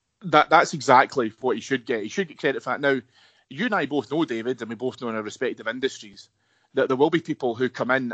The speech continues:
and actually a big part of what they enjoy doing is coming in and creating that infrastructure. They enjoy putting something in place and being able to do it. And what they might do is they might build the car, but they might never drive it.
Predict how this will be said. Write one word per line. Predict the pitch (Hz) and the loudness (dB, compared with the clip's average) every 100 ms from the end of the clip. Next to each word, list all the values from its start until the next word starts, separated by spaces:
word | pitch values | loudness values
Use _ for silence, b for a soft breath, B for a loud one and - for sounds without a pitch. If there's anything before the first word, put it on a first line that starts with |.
| 120 | -2
and | 120 | 2
actually | 135 - 131 | 2 0 -6
a | 113 | -4
big | 135 - | -6 -4
part | 139 113 | -2 -2
of | 117 | -2
what | - | -4
they | 120 | -4
enjoy | 113 110 107 | -6 -4 -4
doing | 110 175 104 107 _ _ _ _ | 0 -2 -2 -10 _ _ _ _
is | 131 123 | -6 -6
coming | - 123 | -6 -4
in | 123 | -2
and | 120 120 | -4 -8
creating | - 135 196 214 165 | -4 -2 0 -2 -2
that | 139 139 135 _ _ _ 147 _ 170 - | 0 0 -2 _ _ _ -20 _ -20 -8
infrastructure. | 131 123 123 127 - 123 | -6 -4 -2 -2 -2 -6
They | 110 120 | -2 -4
enjoy | 120 127 | -2 0
putting | 170 151 | 2 0
something | 139 139 131 127 | -2 -4 -4 -6
in | 117 | -8
place | - 120 104 - | -4 -4 -4 -6
and | 113 | -4
being | 117 | -2
able | 113 | -2
to | - | -4
do | 113 117 | 0 0
it. | 107 | 0
And | |
what | 123 151 | 0 2
they | |
might | 135 147 123 | 2 2 2
do | 123 110 | 0 0
is | 101 | -4
they | 98 | -4
might | 117 120 - | -2 -2 0
build | 120 110 | -2 0
the | 101 | -4
car, | 123 123 113 | 4 4 4
but | 101 | 0
they | 107 | -4
might | 113 | -6
never | 110 107 | -4 -6
drive | 98 110 131 | -2 0 0
it. | 104 | -2